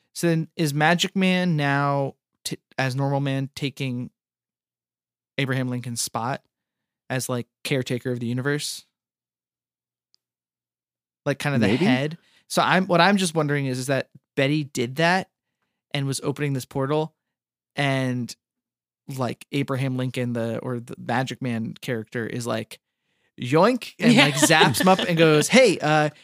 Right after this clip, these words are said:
Speaker 1: you almost just ended the world with your little experiment of doing this fucking thing with all the thing." Like, if the Prismo and the,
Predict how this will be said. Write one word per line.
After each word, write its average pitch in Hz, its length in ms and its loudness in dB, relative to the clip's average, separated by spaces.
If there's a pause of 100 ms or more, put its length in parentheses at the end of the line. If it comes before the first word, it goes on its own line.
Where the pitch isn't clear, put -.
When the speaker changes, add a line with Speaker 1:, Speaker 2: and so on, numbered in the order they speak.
(120)
Speaker 1:
you 196 160 6
almost 302 260 2
just - 300 0
ended 165 300 4
the 147 100 4
world 131 480 -2 (320)
with 160 180 2
your 156 140 4
little 147 240 2
experiment 139 580 -2
of 123 140 -8 (360)
doing 143 280 0
this 139 160 -4
fucking 139 340 -2
thing 139 180 -4
with 135 120 -6
all 135 120 -2
the 131 80 -8
thing." - 200 -4 (100)
Like, 170 200 0 (380)
if 214 140 0
the - 80 -12
Prismo 320 400 4
and 302 120 6
the, - 100 0